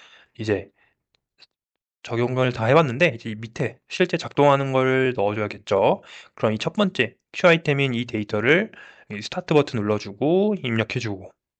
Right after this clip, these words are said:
이런 식으로 가야겠죠. 그러기 위해서는 이 워크 스텝 부분에서 우클릭 눌러서 go to 페이지를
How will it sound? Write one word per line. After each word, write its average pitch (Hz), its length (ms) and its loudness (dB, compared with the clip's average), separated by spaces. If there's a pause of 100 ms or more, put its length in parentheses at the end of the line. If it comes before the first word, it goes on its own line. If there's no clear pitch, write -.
(100)
이런 113 120 4
식으로 110 240 0
가야겠죠. 101 600 -2 (800)
그러기 104 240 -6
위해서는 175 760 0
이 143 100 -2
워크 107 260 0
스텝 - 260 -2
부분에서 131 600 2
우클릭 160 420 0
눌러서 131 280 0
go 123 140 -2
to 135 140 -8
페이지를 120 360 -2